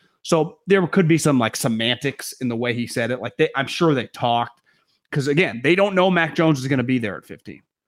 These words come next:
And all they have is Cam Newton on basically, like, a two million dollar deal. Like, it's not like they were telling everyone Cam Newton was their franchise quarterback before the draft. Now, the G-, so could Jimmy have taken a pay cut? I don't, clearly it,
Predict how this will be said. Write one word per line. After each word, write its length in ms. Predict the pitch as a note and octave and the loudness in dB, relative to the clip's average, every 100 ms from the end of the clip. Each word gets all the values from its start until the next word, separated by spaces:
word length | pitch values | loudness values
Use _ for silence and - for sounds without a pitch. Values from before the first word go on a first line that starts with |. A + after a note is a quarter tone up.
| _ _ - | _ _ -4
And 80 | D3 | 0
all 140 | D3+ | 2
they 100 | D3+ | 2
have 240 | D3+ D3+ C3+ | 2 2 0
is 80 | - | -2
Cam 300 | D#3 C#3+ C#3+ | 0 2 2
Newton 260 | C#3+ B2 | 2 2
on 160 | A#2+ A#2+ | 0 2
basically, 280 | B2+ B2+ A#2+ | 0 0 -4
like, 100 | G#2+ | -4
a 40 | |
two 220 | - D#3+ | -2 2
million 220 | D3 C3 | 2 2
dollar 160 | B2+ A#2 | 0 -2
deal. 360 | A2+ A#2+ D3 - _ - | -4 -6 -6 -10 _ -4
Like, 140 | C3 | -2
it's 100 | C3+ | 0
not 140 | E3+ C#3+ | 0 2
like 140 | B2+ | 2
they 120 | C#3 | 2
were 300 | C3 A2+ G2 _ _ _ _ - | 2 2 -2 _ _ _ _ 0
telling 220 | D#3+ D3 | 2 4
everyone 300 | C3 C3 B2 | 4 2 2
Cam 220 | D3+ C3 | 2 2
Newton 200 | C#3+ A#2+ | 2 0
was 120 | A#2 | -4
their 80 | A2+ | -8
franchise 400 | - B2+ A#2+ F#2 | -6 -4 -4 -8
quarterback 560 | - D#3+ C#3 F#2+ G2 _ C3+ | 0 2 2 0 -10 _ -14
before 300 | A#2 A#2 G#2+ | -10 -8 -8
the 80 | |
draft. 360 | G2 F2 G2 _ _ _ _ _ _ _ _ _ | -10 -12 -12 _ _ _ _ _ _ _ _ _
Now, 260 | E3 C#3 B2 - D#3 | -2 -2 -4 -10 -4
the 160 | C#3 | -2
G-, 220 | B2 D#3 - | -2 -8 0
so 340 | D#3+ C#3+ C#3+ _ - | 2 2 0 _ 0
could 180 | E3 | 0
Jimmy 300 | C3+ E3 D#3 | 4 4 4
have 120 | D3 - | 2 2
taken 260 | D3 C3+ | 0 0
a 40 | A#2+ | 0
pay 200 | C#3+ C#3+ | 0 0
cut? 320 | D3+ C#3 - _ - | 2 0 -2 _ -2
I 140 | C#3 | 0
don't, 200 | C3+ B2+ _ - | 0 -2 _ -6
clearly 420 | - E3 C#3 A#2+ | 2 4 6 4
it, 120 | G#2+ | 0